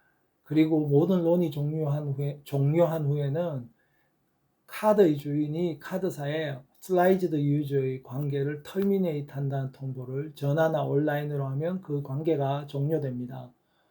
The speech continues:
혹시 여기까지 이해가 안 되는 것이나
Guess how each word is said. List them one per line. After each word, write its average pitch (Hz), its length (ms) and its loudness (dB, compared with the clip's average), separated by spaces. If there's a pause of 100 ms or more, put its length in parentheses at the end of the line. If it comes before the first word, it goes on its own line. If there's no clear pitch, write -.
(440)
혹시 190 400 0
여기까지 147 500 0
이해가 143 380 0
안 131 120 -4
되는 131 220 -8
것이나 127 460 -10